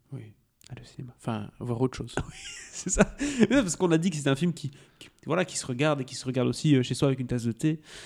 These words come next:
Speaker 2: quand il, quand il sortira, euh, à la télévision ou autre. Mais vu que nous sommes une émission de cinéma, selon vos plaisirs.
Speaker 1: Ah là là.
Speaker 2: On passe à une news ou pas ?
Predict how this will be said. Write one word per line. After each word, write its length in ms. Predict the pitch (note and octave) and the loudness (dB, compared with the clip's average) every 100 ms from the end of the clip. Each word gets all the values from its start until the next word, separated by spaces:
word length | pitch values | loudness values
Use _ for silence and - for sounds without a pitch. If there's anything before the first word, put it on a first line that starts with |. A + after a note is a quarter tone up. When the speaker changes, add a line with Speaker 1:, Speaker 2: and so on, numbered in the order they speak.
| - - | -20 -8
Speaker 2:
quand 200 | - B2+ | -4 -2
il, 380 | B2+ A#2+ A#2+ A#2+ | 0 0 -2 -2
quand 200 | - B2 | -4 -4
il 60 | B2+ | -4
sortira, 500 | A#2+ - A#2+ D#3 - - - - _ - | -6 -6 -4 -4 -6 -14 -20 -20 _ -6
euh, 800 | A#2+ A#2 A2 A2 A2 G#2+ G#2+ G#2+ - - - - - _ - - _ - - - | -2 0 -2 -2 -4 -4 -4 -6 -8 -12 -16 -20 -20 _ -20 -20 _ -12 -12 -10
à 80 | - | -14
la 60 | |
télévision 440 | A#2 - C3 - C3 | -14 -14 -16 -14 -14
ou 80 | - | -14
autre. 240 | - - - _ _ _ - | -18 -20 -20 _ _ _ -6
Mais 60 | |
vu 80 | B2 | -6
que 60 | A#2+ | -4
nous 60 | |
sommes 160 | A#2+ C3 | -4 -2
une 60 | A#2 | -2
émission 220 | A#2 - | -2 -6
de 60 | - | -10
cinéma, 320 | - - - B2+ _ _ _ - - - - - _ _ _ | -8 -6 -8 -12 _ _ _ -20 -20 -20 -20 -20 _ _ _
selon 260 | - C3 B2+ | -2 2 4
vos 120 | B2 | 2
plaisirs. 420 | A#2 A2+ A2 B2 - - | -2 -2 -4 -8 -12 -4
Speaker 1:
Ah 320 | C#3 C#3 C3 | 2 4 4
là 100 | B2+ | 2
là. 220 | A#2+ A#2+ A#2 - - - - - - - - - - - - - - _ _ _ _ _ _ _ _ _ - | -2 -6 -10 -16 -20 -20 -20 -18 -16 -14 -18 -20 -20 -20 -20 -20 -20 _ _ _ _ _ _ _ _ _ -4
Speaker 2:
On 100 | B2 | 0
passe 200 | B2+ B2 | 2 4
à 20 | |
une 80 | B2+ | 6
news 220 | E3 F#3+ | 6 4
ou 40 | |
pas ? 220 | B2+ A2+ | 2 -6